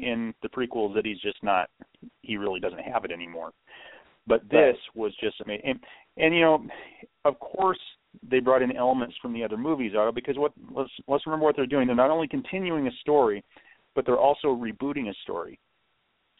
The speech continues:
Speaker 2: Right.
Speaker 1: Um, they're rebooting a story without rebooting it.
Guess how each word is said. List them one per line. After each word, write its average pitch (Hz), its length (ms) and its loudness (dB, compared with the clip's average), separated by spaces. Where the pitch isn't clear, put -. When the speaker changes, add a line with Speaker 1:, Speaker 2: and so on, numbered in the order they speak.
Speaker 2:
Right. 143 220 12
Speaker 1:
Um, 110 280 0
they're 127 120 4
rebooting 147 400 2
a 139 40 0
story 139 300 4
without 123 340 4
rebooting 120 420 -4
it. 80 140 -16